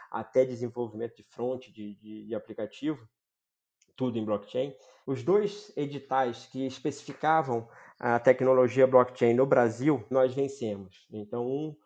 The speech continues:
foi o da P M, que era nuvem, fábrica de software e blockchain, que poderia ser, a parte de blockchain poderia ser subcontratada, e a gente ganhou junto com a Capgemini. A parte de blockchain, a subcontratação é toda nossa, inclusive eles entraram com atestados nossos, né?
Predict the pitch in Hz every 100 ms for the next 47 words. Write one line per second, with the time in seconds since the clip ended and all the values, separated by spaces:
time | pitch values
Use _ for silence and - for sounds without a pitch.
0 | _ _ _ 123 123 123 123 127 131 165
1 | 180 165 _ 120 120 113 117 147 160 120
2 | 110 110 110 104 - 113 120 113 - 123
3 | - _ 170 170 131 - 139 170 180 _
4 | _ 123 120 117 117 113 117 120 110 110
5 | - 127 120 - 143 139 123 117 - 117
6 | - 117 113 113 - 113 120 117 120 139
7 | 135 147 160 175 - _ _ _ 127 113
8 | 123 127 - 131 135 131 143 127 131 139
9 | 135 139 139 131 135 131 131 135 123 113
10 | 104 98 92 _ - - 110 113 113 110
11 | - 123 120 110 117 123 123 117 123 123
12 | 127 131 117 117 131 107 - 107 110 113
13 | 110 113 107 110 117 123 120 113 - 113
14 | 117 113 110 101 - 104 113